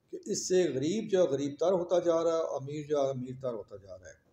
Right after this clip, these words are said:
और किसी भी मुल्क की तरक्की के लिए ज़रूरी होता है कि वहाँ पर middle class, यानी जो दरमियाना तबका होता है, वो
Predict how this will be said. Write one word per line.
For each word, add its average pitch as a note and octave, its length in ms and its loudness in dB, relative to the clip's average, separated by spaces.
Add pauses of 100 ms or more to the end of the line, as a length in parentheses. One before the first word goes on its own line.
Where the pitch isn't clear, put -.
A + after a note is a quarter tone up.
(440)
और D#3 320 2
किसी G#3 280 -6
भी F3+ 320 -6
मुल्क E3 180 -4
की D#3+ 460 -8
तरक्की F#3 240 -10
के F3+ 80 -4
लिए E3+ 80 0
ज़रूरी D3 260 -4
होता D3 200 0
है D3+ 60 0
कि C#3 60 -2
वहाँ B2+ 160 -2
पर B2+ 160 -8
middle C#3+ 280 -6
class, A#2+ 400 -4
यानी B2+ 240 -10
जो C3 180 -12
दरमियाना A#2+ 400 -8
तबका D3 320 -8
होता B2+ 280 -6
है, D3 60 -2 (140)
वो C#3 280 -8